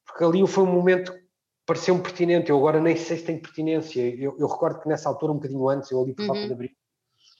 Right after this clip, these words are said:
Speaker 1: e também abordando um pouco disso que estavas a perguntar sobre como a Arruada tem encarado isto.
Speaker 2: Encarado.
Speaker 1: A partir de abril, meio que tirei assim uma para mim, que foi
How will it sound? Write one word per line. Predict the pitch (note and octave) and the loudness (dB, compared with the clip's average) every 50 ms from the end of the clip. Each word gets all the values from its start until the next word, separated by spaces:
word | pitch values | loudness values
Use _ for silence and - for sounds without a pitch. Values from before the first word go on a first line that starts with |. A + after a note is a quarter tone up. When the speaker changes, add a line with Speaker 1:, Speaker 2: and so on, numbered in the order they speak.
| _ _ _ | _ _ _
Speaker 1:
e | - A#2+ A#2 | -12 -10 -8
também | - C#3 C3 C3+ C3 | -4 0 2 2 2
abordando | A#2 B2 B2+ C#3 C3+ C3+ | 2 2 0 0 2 0
um | C3 C3+ | 0 0
pouco | - C3+ C3 - A2+ A#2+ | 0 -2 -2 -2 -6 -12
disso | B2 A#2+ - | -14 -14 -8
que | - | -4
estavas | C3+ B2+ B2+ A#2 | -4 -4 -4 -4
a | B2 A#2+ | -10 -10
perguntar | - A#2+ A#2+ A#2 C3 B2 | -10 -10 -8 -6 -6 -6
sobre | B2 - C3 A2+ G#2+ | -6 -6 -10 -12 -10
como | - C3 B2+ | -10 -8 -6
a | B2 A#2 | -6 -6
Arruada | A#2 B2+ B2+ B2 A#2+ - | -4 -2 -2 -4 -4 -6
tem | - B2 A#2+ A#2+ A#2+ A#2 A#2 | -10 -10 -8 -8 -8 -8 -10
encarado | A2+ A2 B2+ A#2+ B2 A#2+ A#2 A#2 | -10 -6 -4 -2 -2 -2 -2 -6
isto. | B2 C3 A3 | -8 -8 -8
Speaker 2:
Encarado. | G3 G#3+ G#3 G#3 G3+ F#3 - _ D3 _ _ _ _ _ _ _ _ _ - - - - - - _ _ _ _ _ _ _ - | -6 -4 -4 -4 -4 -6 -8 _ _ _ _ _ _ _ _ _ _ _ -20 -20 -20 -20 -20 -20 _ _ _ _ _ _ _ -8
Speaker 1:
A | - | -6
partir | - D#3 C#3+ D#3+ F3 | -6 -6 -8 -6 -2
de | E3 E3 | -2 0
abril, | D3+ D#3+ F3 D#3+ | 2 2 0 2
meio | E3+ E3+ - | 0 -2 -2
que | - | -2
tirei | E3+ D#3 E3 | -4 -2 -2
assim | D3+ D#3 - D#3 | -2 -2 -4 -4
uma | D#3 D#3 C#3+ - | -2 -2 -2 0
para | C#3+ C#3+ | 0 -2
mim, | C#3+ D#3+ D#3 | -2 -2 -4
que | D#3 - | -6 -6
foi | - C#3+ C#3+ C3+ C3+ C3 - | -2 0 0 2 0 -2 -6